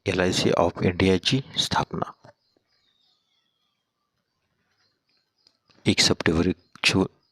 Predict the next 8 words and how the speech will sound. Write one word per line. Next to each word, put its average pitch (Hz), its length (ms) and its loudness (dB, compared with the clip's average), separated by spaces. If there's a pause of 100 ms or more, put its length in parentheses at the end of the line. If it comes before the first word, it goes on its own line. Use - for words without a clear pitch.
(160)
एक 107 140 -4
सप्टेंबर - 420 0
एकोणीसशे 107 400 2
एकोणसत्तर, - 600 0 (720)
लिबियात 98 580 4
उठाव, - 380 0 (340)
हुकुमशहा 117 640 0 (160)
मोहम्मर 101 500 2